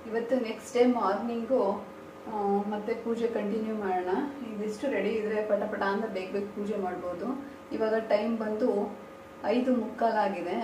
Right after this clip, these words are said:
ಐದು ನಲವತ್ತೈದು. ಹ್ಮ್, ಇವಾಗ first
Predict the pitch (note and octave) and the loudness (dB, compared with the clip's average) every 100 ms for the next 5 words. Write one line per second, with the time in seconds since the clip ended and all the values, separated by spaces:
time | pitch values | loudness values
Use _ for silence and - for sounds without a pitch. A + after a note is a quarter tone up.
0 | G3 A3 G#3+ F#3 F#3 G3 G3 F3+ G3 F#3+ | -2 -2 -2 0 2 2 2 0 0 -2
1 | C#4+ - - - - - - - - A#3 | -4 -6 -10 -14 -16 -18 -18 -16 -10 -6
2 | G#3+ G#3+ G3+ A3+ A3 A3 A#3 A3+ - - | -4 -4 -4 -2 0 0 0 -4 -4 2